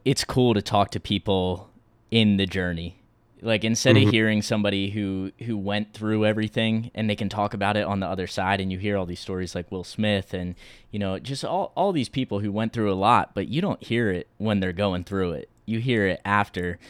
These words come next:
Speaker 1: they're staying at the Ritz-Carlton, after they're signing checks for ten million dollars. So I think it's, it's awesome that I kinda, kinda found you at the, the time where you're just entering the fight world, and it's like,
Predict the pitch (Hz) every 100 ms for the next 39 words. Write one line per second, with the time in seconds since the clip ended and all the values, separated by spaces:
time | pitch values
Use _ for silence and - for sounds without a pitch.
0 | - - 101 - 107 95 87 90 90 -
1 | 95 92 87 98 90 104 98 95 92 90
2 | - 92 90 87 - 90 - 92 - 92
3 | 92 90 90 87 87 90 90 - 98 92
4 | 101 131 110 98 - - 107 107 101 98
5 | 101 92 92 90 - - - _ 95 -
6 | 104 92 85 _ - 107 131 104 - 113
7 | 101 95 107 104 98 101 - 104 95 -
8 | 101 92 92 - 101 - 104 107 92 90
9 | 90 92 98 - - 113 110 104 92 92
10 | 90 - 87 82 92 90 87 87 85 -
11 | 90